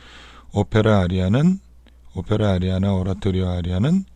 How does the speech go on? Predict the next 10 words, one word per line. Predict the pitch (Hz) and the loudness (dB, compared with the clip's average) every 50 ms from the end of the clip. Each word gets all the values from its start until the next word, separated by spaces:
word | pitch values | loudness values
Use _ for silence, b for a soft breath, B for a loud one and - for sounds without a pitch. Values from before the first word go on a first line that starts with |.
| b b b b b b b - - | b b b b b b b -18 -10
두 | - 117 123 117 | -6 -4 -2 0
곡을 | 120 113 101 110 107 98 | 0 0 2 0 0 0
불러야 | 82 - 95 90 90 90 90 87 | -2 -2 -2 -2 -2 -2 -4 -4
되는 | 80 87 85 82 80 | -4 -6 -6 -6 -8
거고요. | 80 80 73 76 101 135 175 190 - - - B B B B B B B B B B B B B B - - | -8 -10 -6 -4 -2 -2 -2 -4 -6 -14 -20 B B B B B B B B B B B B B B -12 -8
어, | 92 87 87 87 87 87 85 87 87 | -6 -4 -2 -2 -2 -4 -4 -6 -4
거기에다가 | - 104 104 107 117 113 107 101 104 101 101 107 110 110 110 110 - b b b b b b - | -2 -2 0 0 2 0 2 2 2 2 2 2 2 2 2 0 -4 b b b b b b -4
콩코네 | - - 160 151 - - 139 127 117 107 | -2 0 0 0 2 2 2 4 4 2
스무 | - - - 139 127 113 - | 2 0 -2 -2 0 -2 -2
곡, | - 85 - | -4 -8 -8